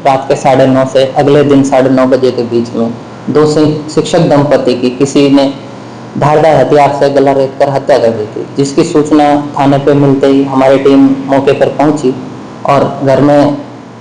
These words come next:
गेट तोड़कर देखा तो दोनों दंपति अपने बेडरूम में मृत हालत में पाए गए, जिसमें उनका किसी धारदार हथियार से गला रेत कर हत्या की गई थी। चूँकि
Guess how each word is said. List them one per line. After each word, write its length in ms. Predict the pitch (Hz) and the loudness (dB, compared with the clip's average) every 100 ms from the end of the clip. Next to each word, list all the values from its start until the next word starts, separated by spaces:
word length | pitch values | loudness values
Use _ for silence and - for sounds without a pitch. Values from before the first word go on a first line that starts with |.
| - - - - - | -20 -20 -20 -20 -6
गेट 280 | 147 143 147 | 0 2 2
तोड़कर 340 | 147 139 139 | 2 2 0
देखा 280 | 120 139 143 | 2 2 0
तो 200 | 139 139 | 0 0
दोनों 560 | 127 - - 139 139 143 | 0 -6 -4 0 2 2
दंपति 640 | 135 131 131 - 131 131 - - - | 2 2 0 0 -2 -2 -12 -10 -6
अपने 240 | 127 143 | 0 0
बेडरूम 500 | 131 135 139 135 135 | 2 2 2 2 2
में 220 | 131 131 | 0 0
मृत 180 | 135 156 147 | 0 0 0
हालत 300 | 131 127 135 | 0 0 -2
में 140 | 120 | -2
पाए 220 | 120 113 110 | 2 2 0
गए, 140 | 113 120 | -4 -6
जिसमें 360 | 131 131 147 143 | -6 0 0 2
उनका 360 | 139 135 139 | 2 2 0
किसी 380 | 131 139 - 139 139 - - - | 0 0 0 0 0 -6 -16 -8
धारदार 380 | 131 135 135 139 | -2 0 2 2
हथियार 400 | 135 120 127 127 | 0 2 2 2
से 140 | - 135 | 0 0
गला 240 | 131 127 | 2 2
रेत 240 | 127 123 - | 2 0 0
कर 120 | 135 | -2
हत्या 240 | 135 123 | -2 -2
की 180 | 117 123 | 0 -2
गई 120 | - | -4
थी। 180 | - - - - - - - - - - - | -8 -12 -18 -18 -18 -16 -16 -16 -16 -16 -2
चूँकि 220 | 165 165 | 0 2